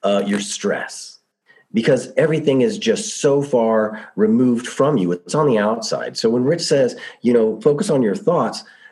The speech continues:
um, you can control the things that are on the inside. So, uh, give yourself a little bit of leeway and give yourself permission to not solve the world's problems right now, but actually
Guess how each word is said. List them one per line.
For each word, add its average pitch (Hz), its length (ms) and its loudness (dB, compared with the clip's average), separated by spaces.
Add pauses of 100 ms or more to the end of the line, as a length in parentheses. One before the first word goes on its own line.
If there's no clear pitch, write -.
(220)
um, 131 340 0
you 180 80 2
can 214 140 2
control 190 300 2
the 165 120 2
things 151 200 2
that 131 100 2
are 117 100 2
on 110 80 2
the 101 180 -2
inside. 101 520 -2
So, 104 400 0 (420)
uh, 107 140 2
give 131 280 0
yourself 139 680 0 (400)
a 110 80 2
little 147 200 2
bit 143 140 4
of 113 140 0
leeway 117 760 0 (260)
and 113 240 2
give 139 140 0
yourself 180 340 0
permission 151 680 0 (140)
to - 160 0
not 123 440 2
solve 117 460 0
the 110 80 0
world's 156 540 0
problems 78 600 -4
right 82 240 -4
now, 73 380 -8 (340)
but 143 140 2
actually 175 480 0